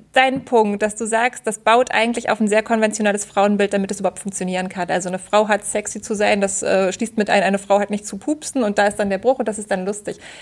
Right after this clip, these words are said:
Ich sehe, ich finde das aber tatsächlich sogar auch selbst ganz witzig, dieses Beispiel. Humor, der eher abzielt auf das ganz Menschliche und allzu Menschliche und auf den Körper zielt und damit eben nicht so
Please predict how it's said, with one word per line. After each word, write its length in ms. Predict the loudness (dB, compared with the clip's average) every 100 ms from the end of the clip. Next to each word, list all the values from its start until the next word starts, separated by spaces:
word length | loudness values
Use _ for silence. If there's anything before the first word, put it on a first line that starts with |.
| -16
Ich 160 | -8 -8
sehe, 420 | -4 2 4 4
ich 140 | 2 -6
finde 200 | -6 2
das 200 | 2 4
aber 160 | 2 2
tatsächlich 420 | 0 -2 -2 -4
sogar 240 | -2 0
auch 160 | 0 0
selbst 360 | 0 -2 -2
ganz 220 | -4 -4 -4
witzig, 300 | -8 -8 -8
dieses 320 | -8 -6 -4
Beispiel. 400 | -4 -2 -6 -6 -10 -14 -4
Humor, 520 | 0 4 4 4 2
der 340 | 2 4 4
eher 260 | 2 2 2
abzielt 680 | -2 -4 -6 2 2 2 -2
auf 280 | 0 -2
das 380 | -2 -2 -2 -6 -10 0
ganz 320 | 2 2 0
Menschliche 720 | 2 2 2 -2 -4 -2 -2 -2
und 140 | -2
allzu 380 | 0 -2 -2 0
Menschliche 600 | 2 0 -2 -4 0 -2
und 120 | 0
auf 140 | 0
den 160 | 0 -2
Körper 420 | 2 2 2 -4
zielt 480 | -4 -2 2 2 0
und 300 | -2 -2 2
damit 300 | 2 2 -2
eben 340 | -2 0 2
nicht 320 | 0 -2 -6 -8
so 460 | -2 0 2 0